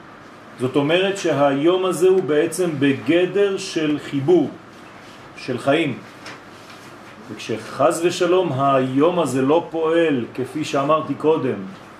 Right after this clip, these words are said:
במתכונתו המקורית, אז החיים מתבזבזים, כמו חס ושלום זרע לבטלה.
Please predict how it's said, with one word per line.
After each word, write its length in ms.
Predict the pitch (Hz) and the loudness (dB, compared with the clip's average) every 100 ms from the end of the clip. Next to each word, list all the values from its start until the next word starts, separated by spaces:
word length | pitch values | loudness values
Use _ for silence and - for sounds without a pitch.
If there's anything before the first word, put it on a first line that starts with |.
| - - 110 | -20 -18 -4
במתכונתו 2000 | 127 127 127 123 120 - - - - - - 127 123 120 - 143 127 170 147 143 - - - - - - - - - - - - - - - - - - - - | 0 2 2 0 -2 -8 -20 -20 -20 -20 -18 -4 -4 -2 -2 -2 2 2 2 0 -2 -6 -14 -14 -12 -14 -16 -20 -20 -20 -20 -18 -18 -16 -16 -16 -16 -16 -6 -4
המקורית, 540 | 156 165 131 147 - - - - - - - - - - - - - - - | 0 2 2 0 -2 -12 -20 -18 -18 -16 -16 -16 -18 -18 -18 -18 -20 -20 -6
אז 340 | 135 139 120 147 | -2 -2 2 2
החיים 500 | 147 - 160 202 185 | 2 0 0 0 -4
מתבזבזים, 960 | 185 131 156 127 127 151 143 185 131 98 - - - - - - | -6 -2 0 0 0 0 0 -2 -4 -8 -14 -20 -20 -20 -20 -8
כמו 400 | 135 156 175 170 - | -4 2 2 2 2
חס 180 | 165 147 | 0 0
ושלום 360 | 151 156 160 147 | -4 -2 -2 0
זרע 260 | 139 151 | 2 2
לבטלה. 460 | 147 135 131 170 | 2 -2 -2 -2